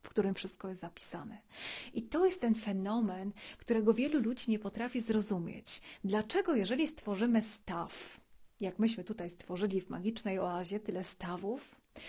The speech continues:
i w tych stawach nie ma życia, i w całej okolicy nie ma istot, które mogłyby w tym stawie zamieszkać, to dlaczego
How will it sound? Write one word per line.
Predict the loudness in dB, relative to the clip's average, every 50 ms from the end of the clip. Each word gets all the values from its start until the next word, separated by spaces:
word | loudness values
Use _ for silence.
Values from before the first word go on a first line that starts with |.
| -12 -10 -10 -10 -6
i | -6 -6
w | 2 4
tych | 4 4 4 2
stawach | 2 2 4 4 4 2 4 6
nie | 6 8
ma | 10 8 8
życia, | 8 6 2 -4 -6 -8 -8 -10 -14 -20 _ _ _ _ _
i | -2 -2
w | 0
całej | 2 4 4 6 4 4 2 4 4
okolicy | 4 4 4 4 6 6 6 8 6 4 2 0 -6 -10 -8 -8 -10 -10 -10 -14 _ _ _ -20 _ _ _ _ -4 2
nie | 4 6 8 8 8 8 6 4
ma | 4 0 0 -2 -2 -4 -6 -10 -14 -10 -4
istot, | -4 -2 -2 -2 -2 -4 -4 -2 -2 0 0 0 -2 -4 -8 -12 -18 -18 -18 -20 -20 -20 -20 -20 -20 -20 _ _ _ _ _ _ _ _ _ _ _ _ _ _ _ _ _ _
które | -14 0 2 4 6 8 8
mogłyby | 8 6 6 4 2 2 0
w | -2 0
tym | 0 0 0
stawie | 0 -2 -6 -6 -2 -2 0
zamieszkać, | 2 4 4 6 6 6 4 4 0 -4 -12 -18 -16 -14 -12 -12 -12 -12 -16 _ _ _ _ _ _ _ _ _ _ _ _
to | _ -4 -4
dlaczego | -2 -2 -4 -4 -4 0 0 2 0 0 -2 -8 -12 -12 -14